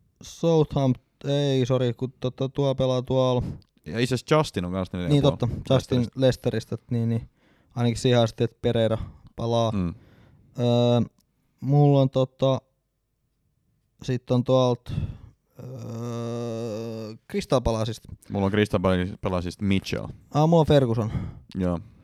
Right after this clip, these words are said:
Speaker 1: Et nuori laitapakki, jonka pitäisi olla avaava. Et tämmöset avaavat neljä miljoonaa, neljä ja puoli on niinku fiksuja hankintoja siitä, että tota, sit tota, tota,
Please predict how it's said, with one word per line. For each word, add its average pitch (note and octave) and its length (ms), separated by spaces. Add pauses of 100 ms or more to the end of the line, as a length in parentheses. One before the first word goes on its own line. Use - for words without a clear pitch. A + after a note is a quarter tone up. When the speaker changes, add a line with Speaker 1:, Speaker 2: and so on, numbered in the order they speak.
(380)
Speaker 1:
Et C3 220
nuori C3+ 220
laitapakki, B2 500
jonka A#2 140
pitäisi C#3+ 440
olla A#2 180
avaava. A2+ 400
Et G#2+ 120
tämmöset D#3+ 380
avaavat D#3+ 640 (540)
neljä A#2+ 280
miljoonaa, A2+ 560 (140)
neljä A#2+ 180
ja A2+ 80
puoli A2 320
on G#2 160
niinku G#2 280 (480)
fiksuja A2+ 320
hankintoja A2 500
siitä, A2+ 260
että - 120
tota, A#2 320 (960)
sit - 280 (120)
tota, B2+ 300
tota, - 420